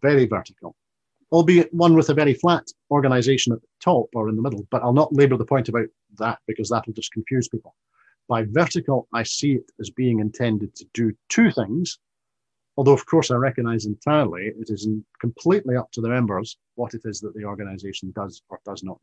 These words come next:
do. I see it as being able to mobilise people quickly, whether for marches or demos or simply responding to events, such as a, an unexpected visit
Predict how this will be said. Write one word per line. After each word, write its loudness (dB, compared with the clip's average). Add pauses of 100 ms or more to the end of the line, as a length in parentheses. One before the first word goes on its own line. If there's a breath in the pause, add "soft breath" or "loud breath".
do. -16 (1600 soft breath)
I -6
see -6
it -2
as -8
being -2
able -2
to -6
mobilise 0
people -8
quickly, -4 (720)
whether -6
for -12
marches -2
or -14
demos 2
or -10
simply 0
responding 2
to -6
events, -4 (340)
such 0
as 0
a, 2 (200)
an 4
unexpected 0
visit 0